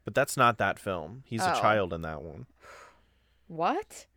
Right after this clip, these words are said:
Speaker 1: And The Phantom Menace,
Speaker 2: Well,
Speaker 1: the
Speaker 2: then
Speaker 1: first
Speaker 2: how
Speaker 1: one.
Speaker 2: can, how can, how
Speaker 1: He's, like, twelve,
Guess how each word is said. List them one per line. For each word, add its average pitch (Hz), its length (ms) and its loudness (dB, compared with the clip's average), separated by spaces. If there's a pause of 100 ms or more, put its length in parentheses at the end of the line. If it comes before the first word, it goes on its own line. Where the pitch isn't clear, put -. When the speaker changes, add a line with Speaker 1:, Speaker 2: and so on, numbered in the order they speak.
Speaker 1:
And 123 180 2
The 120 60 2
Phantom 135 500 2
Menace, 117 300 2
Speaker 2:
Well, 247 100 0
Speaker 1:
the - 80 6
Speaker 2:
then 247 80 0
Speaker 1:
first 127 320 6
Speaker 2:
how 117 60 0
Speaker 1:
one. 98 100 -4
Speaker 2:
can, 285 120 -14 (960)
how - 240 0
can, - 260 -6 (880)
how 359 420 4
Speaker 1:
He's, 127 140 0
like, 139 160 4
twelve, 104 520 4